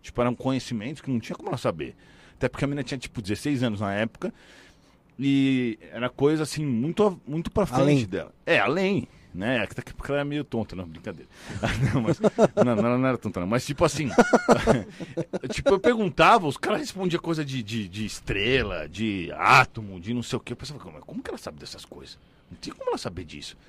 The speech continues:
Speaker 1: né? De matéria, de, de, de um monte de coisa que, tipo, não tinha sentido. Eu percebi, na verdade, que eu tava conversando com uma inteligência bem além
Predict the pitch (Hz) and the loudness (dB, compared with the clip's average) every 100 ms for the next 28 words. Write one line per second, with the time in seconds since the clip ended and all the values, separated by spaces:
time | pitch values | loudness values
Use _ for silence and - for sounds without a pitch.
0 | _ 92 156 - - - - - 90 123 | _ -8 -8 -8 -16 -20 -20 -18 -6 -2
1 | 117 92 120 117 _ 92 95 131 104 85 | -2 0 -2 -4 _ -2 0 2 2 0
2 | - 107 95 98 82 - 110 135 - - | -4 -4 -4 -4 -6 -4 -2 -2 -4 -12
3 | - 110 156 147 - 135 - - 123 110 | 0 4 4 2 -6 -14 -16 -10 -6 -4
4 | - 156 - 240 - 80 71 - - - | -4 -6 -4 -4 -4 -8 -8 -20 -20 -20
5 | - - - - _ _ _ _ _ _ | -20 -20 -20 -20 _ _ _ _ _ _
6 | _ - 131 143 135 - 117 131 113 110 | _ -2 4 6 6 2 2 2 0 0
7 | 117 - 120 120 123 110 - 123 120 127 | 0 -2 0 0 0 -6 -4 -8 -4 -4
8 | 120 120 113 95 85 98 - 139 - 85 | -4 -4 -4 -6 -10 -8 -6 -6 -8 -6
9 | 101 113 147 160 117 131 | -4 -2 0 0 0 0